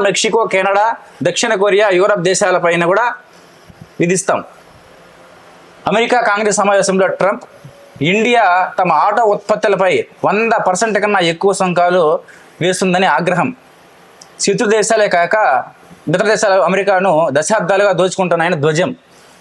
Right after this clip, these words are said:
వేరే మార్గాల్లో తమ ఉత్పత్తుల్ని నియంత్రిస్తే తాము అలాగే చేస్తామని తేల్చి చెప్పిన ట్రంప్. ఇది డెవలప్‌మెంట్ కోసం.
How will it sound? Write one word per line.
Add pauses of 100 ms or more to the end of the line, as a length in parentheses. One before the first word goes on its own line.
వేరే (120)
మార్గాల్లో (120)
తమ
ఉత్పత్తుల్ని (160)
నియంత్రిస్తే (360)
తాము
అలాగే (100)
చేస్తామని
తేల్చి
చెప్పిన (160)
ట్రంప్. (1400)
ఇది (600)
డెవలప్‌మెంట్
కోసం.